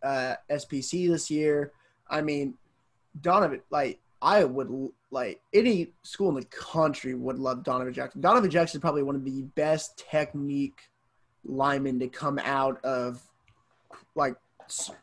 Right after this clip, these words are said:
high school in a while. The man, I remember I was able to go watch him at the opening,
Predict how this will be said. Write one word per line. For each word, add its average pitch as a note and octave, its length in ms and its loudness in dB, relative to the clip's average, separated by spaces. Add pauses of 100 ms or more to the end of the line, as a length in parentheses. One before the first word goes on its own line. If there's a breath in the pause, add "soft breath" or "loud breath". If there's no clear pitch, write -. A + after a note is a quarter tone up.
high D#3 340 0
school C#3 460 -2
in A#2+ 100 -4
a A#2 100 -4
while. C3 1000 -2 (400 soft breath)
The D3 80 -2
man, D3+ 320 0 (140)
I D#3 80 6
remember E3+ 420 4
I C3+ 100 2
was D3 200 -2
able D3 320 -2
to - 100 -12
go C#3+ 140 -2
watch C#3 280 2
him C#3 80 -4
at B2+ 100 -4
the A#2 80 -2
opening, C#3+ 600 2